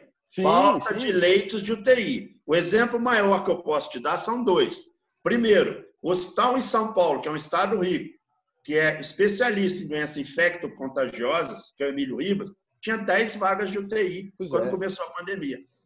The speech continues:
Speaker 2: Dez. O estado do Amazonas só tem U T I, ou só tinha U T I na capital, Manaus.
Speaker 1: E lá demora dias pra chegar de
Speaker 2: De repente
Speaker 1: barco, lá é outra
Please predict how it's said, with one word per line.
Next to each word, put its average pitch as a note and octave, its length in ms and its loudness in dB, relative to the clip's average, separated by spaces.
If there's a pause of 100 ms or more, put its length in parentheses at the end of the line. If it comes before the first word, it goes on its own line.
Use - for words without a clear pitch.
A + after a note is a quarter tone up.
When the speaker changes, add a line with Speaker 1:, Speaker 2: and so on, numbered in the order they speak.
(140)
Speaker 2:
Dez. C#3 720 -4 (920)
O A#3 100 0
estado C4 600 2
do G3+ 100 0
Amazonas F3 840 -4 (600)
só - 320 -2
tem B3 260 2
U B3+ 80 -6
T G#3 140 2
I, G3+ 320 0
ou F3 160 -2
só F3+ 220 -2
tinha F3+ 280 -8
U G3 80 -4
T G#3+ 140 0
I G3+ 320 -6
na G#3 160 -6
capital, A3 480 -6
Manaus. G#3+ 480 -8 (400)
Speaker 1:
E G#2+ 100 -14
lá A2 280 -2
demora D#3+ 380 0
dias C3 840 0
pra C3+ 140 0
chegar A#2+ 280 -2
de C3+ 60 2
Speaker 2:
De A3 60 -6
repente E3 160 4
Speaker 1:
barco, D#3 480 6
lá D3 160 2
é F#3+ 40 2
outra G#3 360 -2